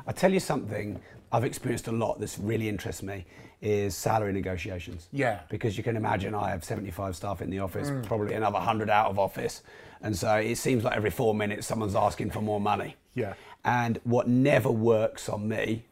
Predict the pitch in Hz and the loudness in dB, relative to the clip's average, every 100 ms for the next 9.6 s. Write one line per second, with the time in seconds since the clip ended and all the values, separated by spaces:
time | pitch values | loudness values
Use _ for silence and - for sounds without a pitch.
0 | - 113 131 185 156 139 143 139 127 120 | -14 -14 -12 -12 -10 -8 -4 -4 -2 -4
1 | 117 139 123 127 135 156 156 147 165 120 | -2 0 2 4 6 6 8 6 4 0
2 | 147 117 127 147 147 131 123 135 143 139 | 0 2 4 8 6 6 2 6 8 6
3 | 139 131 - 147 127 123 147 113 - 127 | 2 0 2 2 2 0 2 2 2 2
4 | 123 120 127 120 107 98 165 151 - - | 0 -2 0 0 -4 -6 -6 -6 -8 -6
5 | 175 151 170 190 185 175 175 165 156 160 | -4 2 8 8 8 4 4 2 0 2
6 | 147 147 147 147 143 135 143 143 127 147 | 2 4 4 2 0 -2 -6 -6 -6 -8
7 | 139 139 131 139 143 143 139 143 135 135 | -6 -6 -4 -4 -2 -4 -6 -4 -2 0
8 | 139 139 151 143 135 131 143 139 131 135 | -2 -2 -2 -2 -4 -4 -4 -4 -4 -4
9 | 135 - 131 120 120 | -4 -2 -2 0 -2